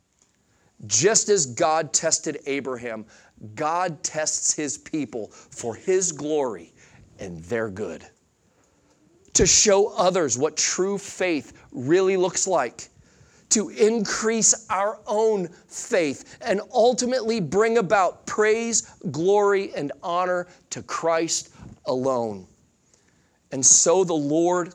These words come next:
calls Abraham, who quickly answers,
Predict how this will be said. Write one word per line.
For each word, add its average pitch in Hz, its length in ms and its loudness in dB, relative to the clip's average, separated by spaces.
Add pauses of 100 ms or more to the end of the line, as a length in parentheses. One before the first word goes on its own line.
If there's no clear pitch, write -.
calls 143 580 -2 (220)
Abraham, 104 540 -10 (720)
who 208 200 0
quickly 226 1000 0
answers, 160 640 -2